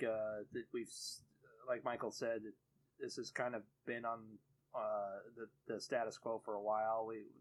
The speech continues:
Disney's basically controlled Hulu entirely, and it, it kinda makes sense that they're gonna keep Disney Plus as basically,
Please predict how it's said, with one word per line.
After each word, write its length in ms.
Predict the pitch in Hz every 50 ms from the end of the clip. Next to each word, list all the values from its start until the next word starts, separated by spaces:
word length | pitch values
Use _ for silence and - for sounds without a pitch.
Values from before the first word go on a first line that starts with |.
| - - 139
Disney's 420 | 160 131 120 - - 123 113 98 - _ _ _ _ _ _ _ _ _ -
basically 420 | 151 156 147 - 151 - 156 143
controlled 400 | - - - - 156 139 135 123
Hulu 380 | 143 139 135 131 135 135 131 127
entirely, 640 | 120 113 - 123 120 123 123 123 123 123 123 117
and 180 | 110 107 104 98 - 104 113 110 - - -
it, 60 | 123
it 80 | 113 - -
kinda 180 | 139 135 131
makes 260 | 120 117 113 110 -
sense 320 | - 120 117 113 107 - -
that 140 | 113 101 - _ - - - _ _ _ _ _ _ _ _ _ _ _
they're 160 | - 120 117
gonna 180 | 117 120 117 110
keep 260 | - - 123 117 - _ _ _ _ _ _ _
Disney 360 | - 123 120 117 - 123 113 107 -
Plus 340 | - 117 113 113 107 - -
as 140 | 117 104 98 - -
basically, 800 | - 110 110 107 - 117 110 - 110 110 107 104 101 101 98 -